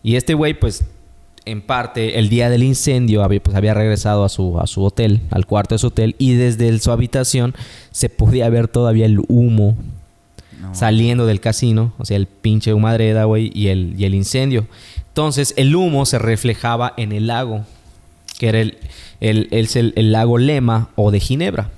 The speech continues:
Speaker 1: que se, se llama, este, la, te digo, el casino estaba en la mera orilla de este lago, ¿no?
Speaker 2: Ujú, ujú.
Speaker 1: Entonces, de ahí viene Smoke in the Water, o sea, humo sobre el, sobre el agua, porque se reflejaba el incendio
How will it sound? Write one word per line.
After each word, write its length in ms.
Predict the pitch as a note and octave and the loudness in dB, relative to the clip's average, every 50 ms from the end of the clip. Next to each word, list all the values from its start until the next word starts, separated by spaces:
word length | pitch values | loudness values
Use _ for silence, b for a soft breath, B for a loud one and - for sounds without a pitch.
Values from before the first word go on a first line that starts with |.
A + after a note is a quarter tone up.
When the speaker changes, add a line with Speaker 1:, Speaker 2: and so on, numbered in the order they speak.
| - | -14
Speaker 1:
que 100 | - G2 | -14 -14
se, 140 | F#2+ G2 G2 | -12 -12 -10
se 140 | - A2 G2+ | -10 -8 -6
llama, 340 | G2 G2+ G2+ G2 G2+ G2 - - | -6 -4 -4 -4 -4 -6 -4 -6
este, 200 | G#2 G#2+ - B2 | -6 -4 -2 0
la, 160 | A2+ A2 G#2+ F#2+ | 0 0 0 -2
te 240 | - A2 A2+ - B2 | -4 -6 -4 -2 -2
digo, 160 | A#2 A#2+ B2 | 0 0 0
el 80 | B2 - | 0 -2
casino 260 | B2 A#2 - D#3 D#3 | -2 -4 -2 -2 -2
estaba 220 | D3+ - D#3+ D#3 | -2 -2 -2 -2
en 40 | D#3 | 0
la 60 | C3+ | -2
mera 220 | A#2 A#2+ C3 C#3 C3+ | -2 -4 -4 -6 -4
orilla 200 | A#2+ A2 A2 A2 | -4 -4 -4 -4
de 80 | G#2 G#2 | -6 -6
este 140 | - - G#2+ | -6 -6 -6
lago, 240 | G2+ F#2 G2+ G2+ | -6 -6 -6 -8
¿no? 120 | A2 G#2+ A2 | -8 -8 -8
Speaker 2:
Ujú, 80 | A2 | -8
ujú. 400 | G#2+ G#2 G#2 - - G#2 G#2 G#2+ | -8 -8 -8 -8 -10 -8 -8 -10
Speaker 1:
Entonces, 420 | G#2 G2 A2+ B2 A2 - - - - - _ - | -6 -4 -2 -2 -2 -2 -4 -8 -14 -20 _ -6
de 80 | - A#2+ | -2 0
ahí 140 | B2 B2+ | 0 0
viene 240 | B2+ C3 B2+ B2+ B2 | 0 0 0 0 0
Smoke 260 | G#2+ - A#2 A#2 A#2 | 0 0 0 0 0
in 60 | B2 B2 | 0 0
the 60 | C3 | 0
Water, 340 | C#3 C#3 B2+ B2 A#2+ B2 B2 - | 0 2 2 2 0 0 -2 -4
o 80 | A2 G2 | -4 -2
sea, 180 | - G#2+ G#2 | 0 0 2
humo 260 | G2+ A2 A2+ A2+ A#2 G#2+ | 2 2 2 2 0 0
sobre 280 | - A#2+ A2+ A2+ A2+ | 0 0 2 2 2
el, 120 | A2+ - - | 0 0 -4
sobre 260 | - - A2 G#2+ A2 A2 | -4 -2 0 2 2 2
el 240 | A2+ A2+ G2 G2 | 2 2 2 2
agua, 300 | A#2 A2+ G#2+ G#2 A2 G#2 | 2 2 2 2 2 0
porque 200 | - A#2 G#2 - | 0 -2 -2 -4
se 120 | G2 - A2 | -4 -4 -2
reflejaba 880 | F#2+ G2 F#2+ - - G2+ F#2 - - B2 B2+ A#2+ A2 G2 G2 - - - _ - - - - - - - - _ - - - | -2 -2 -4 -4 -4 -6 -4 -2 -2 -2 0 0 0 -2 -4 -6 -10 -16 _ -20 -20 -20 -20 -20 -20 -20 -20 _ -20 -8 -4
el 140 | A2 G#2+ | -2 0
incendio 640 | G#2 G#2 G2 - - G#2+ G#2 G#2 G2+ G2+ G2+ G2 G2 | 2 0 0 0 0 0 0 0 0 0 0 -2 -4